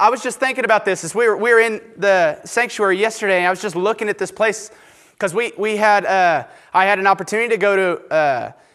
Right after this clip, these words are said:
Janet's memorial service, and we were in an old Baptist church with the thick carpet and the thick pews. And if anyone adjusted or scratched their nose, they creaked, and everyone knew that they were moving, and they looked at 'em like, "Are you paying attention?" Okay.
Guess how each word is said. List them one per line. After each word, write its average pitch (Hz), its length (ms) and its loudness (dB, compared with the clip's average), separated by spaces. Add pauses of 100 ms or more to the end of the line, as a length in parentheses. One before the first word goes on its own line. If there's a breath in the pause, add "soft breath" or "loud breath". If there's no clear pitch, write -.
(120)
Janet's 196 500 -2 (120)
memorial 196 440 4
service, 254 420 0
and 190 100 -2
we 202 60 4
were 202 120 4
in 185 80 0
an 165 140 0
old 208 300 6
Baptist 233 460 2
church 262 400 0 (260 loud breath)
with 185 160 -2
the 151 60 -16
thick 262 360 2
carpet 277 480 2 (680 soft breath)
and 190 180 -4
the 147 40 -8
thick - 420 -2
pews. 359 580 2 (480 loud breath)
And 180 160 -6
if 185 120 -6
anyone 254 480 0
adjusted 269 600 2
or 233 100 4
scratched 233 460 0
their 220 140 0
nose, 247 400 2
they 190 140 0
creaked, 330 580 -2 (400 loud breath)
and 180 120 -4
everyone 214 380 0
knew 262 220 0
that 226 100 -8
they 220 140 2
were 202 140 0
moving, 277 480 -2
and 202 120 2
they 196 80 2
looked 220 300 -2
at 254 160 4
'em 254 100 -2
like, 196 180 -2
"Are 175 40 -4
you 175 140 -8
paying 202 260 -6
attention?" 233 400 -10
Okay. 226 320 -4